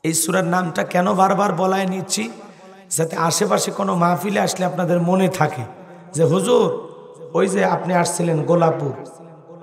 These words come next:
ওই জায়গায় সূরা কাউসার থেকে আলোচনা করেছিলেন।" এক বক্তা ওয়াজ করেছে সূরা ইউসুফের তাফসির সাত দিন। এরপরে এক শ্রোতা মাহফিল শেষে মঞ্চের খুঁটি ধরে আর বাড়ি যায় না। হুজুর জিজ্ঞাসা করছে, "বাবা, সাত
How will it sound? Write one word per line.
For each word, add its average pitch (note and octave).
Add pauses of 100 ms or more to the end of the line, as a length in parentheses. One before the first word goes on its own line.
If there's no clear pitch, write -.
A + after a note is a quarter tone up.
(140)
ওই F3
জায়গায় F#3
সূরা E3+
কাউসার D#3
থেকে D#3+
আলোচনা C#3+
করেছিলেন।" A#2+ (800)
এক E3+
বক্তা F#3+
ওয়াজ G#3+
করেছে A3 (680)
সূরা F#3
ইউসুফের G3 (100)
তাফসির E3+ (180)
সাত F3+ (140)
দিন। B2 (640)
এরপরে F3+
এক F3+
শ্রোতা F3+ (460)
মাহফিল F#3
শেষে F3+
মঞ্চের F3+
খুঁটি F3+
ধরে F3+
আর E3+
বাড়ি D3
যায় B2
না। A2+ (540)
হুজুর F3+
জিজ্ঞাসা F3+
করছে, F3+
"বাবা, E3+
সাত F3+